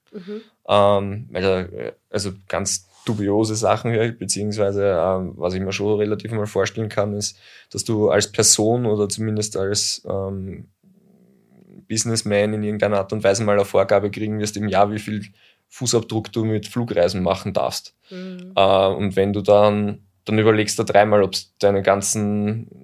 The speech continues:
Speaker 2: deinen ganzen Fußabdruck für ein Fußballspiel beispielsweise auflöst, wenn's dann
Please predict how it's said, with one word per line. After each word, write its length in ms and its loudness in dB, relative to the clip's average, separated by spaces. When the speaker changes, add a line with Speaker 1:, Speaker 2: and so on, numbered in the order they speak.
Speaker 2:
deinen 160 2
ganzen 320 0
Fußabdruck 480 -2
für 160 4
ein 320 4
Fußballspiel 500 -6
beispielsweise 680 -2
auflöst, 520 -2
wenn's 220 -4
dann 320 -4